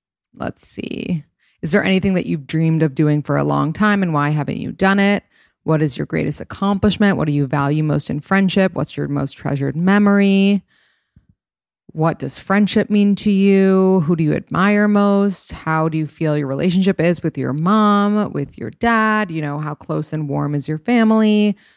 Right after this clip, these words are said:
Are you closer with one parent than the other? When was the last time you cried, maybe in front of another person or by yourself?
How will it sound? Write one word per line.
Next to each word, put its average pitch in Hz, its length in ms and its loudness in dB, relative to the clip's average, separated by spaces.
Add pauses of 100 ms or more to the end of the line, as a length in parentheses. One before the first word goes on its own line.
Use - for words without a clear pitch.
(160)
Are - 60 0
you 151 120 2
closer 151 420 -2
with 156 160 -2
one 214 300 4
parent 208 280 0
than 156 120 -4
the - 120 -10
other? 208 580 0 (280)
When 165 100 -2
was 170 120 -2
the 180 60 0
last 156 320 -2
time 156 200 -6
you 156 140 -4
cried, 202 680 -2
maybe 160 240 -2
in 151 100 -2
front 151 180 -4
of 147 80 -4
another 151 260 -2
person 202 580 0
or 175 60 -2
by - 160 -2
yourself? 180 800 -2